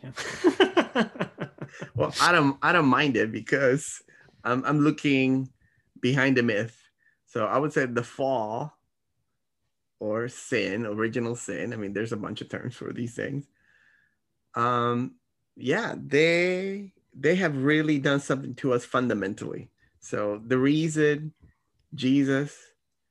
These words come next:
Speaker 2: comes to do his work of atonement is fundamentally because this is something that we cannot do. The human situation is such that we, we cannot do this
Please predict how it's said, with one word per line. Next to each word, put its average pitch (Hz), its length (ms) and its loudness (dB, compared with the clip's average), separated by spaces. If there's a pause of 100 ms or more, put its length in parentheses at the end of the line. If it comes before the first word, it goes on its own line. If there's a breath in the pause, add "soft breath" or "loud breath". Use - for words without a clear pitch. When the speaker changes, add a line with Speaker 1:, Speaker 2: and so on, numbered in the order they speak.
(340)
Speaker 2:
comes 123 600 0 (1120)
to 110 680 -2 (800)
do 131 180 2
his 127 180 0
work 123 240 0
of 120 80 -4
atonement 185 440 -2
is 160 300 0
fundamentally 143 760 0
because 135 680 -2
this 143 180 -6
is 156 120 -6
something 135 320 -2
that 110 100 0
we 127 160 0
cannot 113 560 -4
do. 101 220 -8 (960)
The 120 100 0
human 175 280 0
situation 156 580 -2
is 117 120 -2
such - 720 -4
that 107 160 -4
we, 139 480 0 (480)
we 127 140 -2
cannot 117 340 -2
do 120 160 0
this - 400 -8